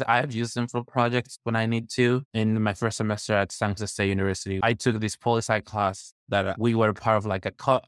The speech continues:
country, and we were kind of, like, fight-, not fighting, but we were just, like, in, in a fiction-, a fictional world, a simulation of other countries. And there was just, like, this war that went in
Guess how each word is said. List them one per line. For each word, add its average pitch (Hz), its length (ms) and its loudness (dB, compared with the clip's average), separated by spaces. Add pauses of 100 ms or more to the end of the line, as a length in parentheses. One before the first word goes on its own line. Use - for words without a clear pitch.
country, 123 500 0
and 101 160 -4
we 104 100 -2
were 101 160 -2
kind 107 220 -4
of, 104 80 0
like, 98 160 0
fight-, 107 340 0 (320)
not 147 220 0
fighting, 110 400 2
but 104 140 0
we 107 80 -2
were 107 100 -2
just, 110 180 -6
like, 104 160 0
in, 104 220 -2
in 110 200 0
a 107 60 4
fiction-, - 480 -6
a 117 80 -4
fictional 120 460 2
world, 101 280 2
a 98 120 0
simulation 104 800 0
of 110 160 4
other 104 100 -2
countries. 110 440 -2
And 98 140 0
there 98 120 2
was 98 180 0
just, 101 140 -4
like, 98 220 -2
this 101 240 -4
war 107 360 4
that 98 160 0 (340)
went 107 300 0
in 101 320 -4